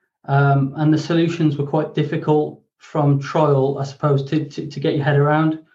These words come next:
Um, and I think that's still the case with a lot of different solutions out there. They're, um, they're quite technical, and, um, the, you have to provide training for anybody else to manage them.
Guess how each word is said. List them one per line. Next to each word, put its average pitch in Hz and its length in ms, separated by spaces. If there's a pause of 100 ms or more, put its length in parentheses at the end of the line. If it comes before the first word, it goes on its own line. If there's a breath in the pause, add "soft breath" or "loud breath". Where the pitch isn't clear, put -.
(760 loud breath)
Um, 147 480
and 160 100
I 156 40
think 202 180
that's - 120
still 175 180
the 143 80
case 160 360
with 156 140
a - 20
lot 147 140
of 139 40
different 143 280
solutions 139 440
out 123 220
there. 135 220
They're, 143 580
um, 139 380
they're 147 200
quite 160 240
technical, 165 640 (1160)
and, 147 360
um, 143 400
the, 143 300
you 151 140
have 151 140
to 147 60
provide 139 320
training 143 360
for 156 100
anybody 139 240
else 143 200
to - 100
manage 139 340
them. 156 300